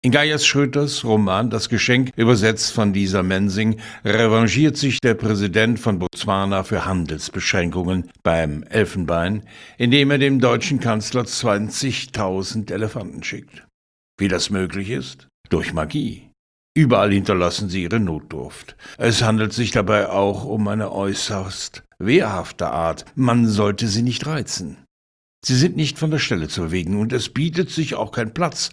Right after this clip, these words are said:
wo die Regierung die Tiere in ein Reservat stecken kann. Zwanzigtausend Elefanten sind einfach zu viele. Die clevere Idee, ein Geschäft aus ihren Hinterlassenschaften zu machen, scheitert allein an der Herstellungsfirma,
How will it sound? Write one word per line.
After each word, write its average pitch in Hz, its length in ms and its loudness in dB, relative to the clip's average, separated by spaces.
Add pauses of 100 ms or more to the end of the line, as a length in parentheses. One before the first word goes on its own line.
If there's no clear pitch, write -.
(100)
wo 139 140 4
die 127 100 6
Regierung 120 640 2
die 123 160 0
Tiere 147 400 2
in 131 100 2
ein 123 160 4
Reservat 120 600 2
stecken 82 400 -6
kann. - 320 -12 (420)
Zwanzigtausend 127 1080 0
Elefanten 87 760 -2 (180)
sind 92 240 -2
einfach 73 400 -8
zu - 200 -4
viele. - 460 -12 (540)
Die 85 80 -2
clevere 98 380 2
Idee, 123 420 2
ein 120 160 0
Geschäft 143 480 2
aus 123 220 0
ihren 117 240 0
Hinterlassenschaften 117 1000 0
zu 123 200 -2
machen, 117 360 0
scheitert 131 600 -2
allein 117 480 0
an 117 100 -2
der 110 140 0
Herstellungsfirma, 120 960 0